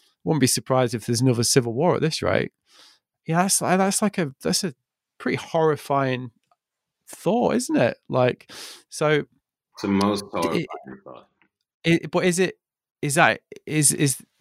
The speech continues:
Speaker 1: can the, can the divide be healed? There you go. I was like, just, just that question to ask you twenty minutes in.
Speaker 2: I wonder, honestly,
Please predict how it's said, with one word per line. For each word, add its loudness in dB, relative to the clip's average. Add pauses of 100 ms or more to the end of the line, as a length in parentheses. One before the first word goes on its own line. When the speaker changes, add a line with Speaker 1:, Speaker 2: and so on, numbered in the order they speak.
Speaker 1:
can 0
the, 0
can -2
the 2
divide 2
be -2
healed? -2 (120)
There 0
you 2
go. 0
I 2
was -2
like, -6 (200)
just, -2
just 2
that 6
question 0 (160)
to -2
ask 2
you 0
twenty 4
minutes -2
in. -6 (420)
Speaker 2:
I 4
wonder, 0 (1160)
honestly, -2